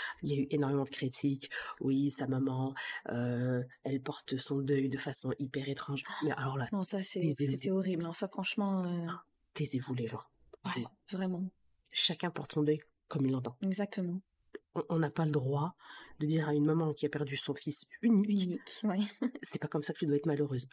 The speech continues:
Speaker 1: Taisez-vous. »
Speaker 2: Ouais.
Speaker 1: Elle a trouvé de la force auprès des gens qui l'entourent.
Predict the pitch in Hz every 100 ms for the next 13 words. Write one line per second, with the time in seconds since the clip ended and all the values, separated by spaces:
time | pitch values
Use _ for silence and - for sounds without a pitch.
0 | - - 185 160 139 131 - _ - -
1 | - - - - - 190 - - - -
2 | 156 156 - 180 180 175 147 190 175 -
3 | - - 175 - 156 156 160 208 220 -
4 | 165 147 143 202 233 -